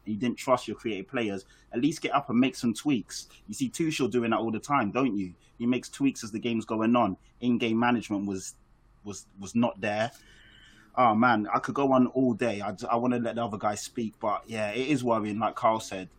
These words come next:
I'm hoping that it's a one-off and it's a bad day at the office, and against Chelsea we raise our game.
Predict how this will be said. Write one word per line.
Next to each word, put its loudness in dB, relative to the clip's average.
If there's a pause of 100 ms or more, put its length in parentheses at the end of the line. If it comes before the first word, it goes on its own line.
(240)
I'm -2
hoping 4
that 6
it's -6
a -4
one-off 2 (120)
and -4
it's -10
a -6
bad 0
day -4
at -6
the -6
office, -4
and -6
against -8
Chelsea -6
we -2
raise -4
our -2
game. -4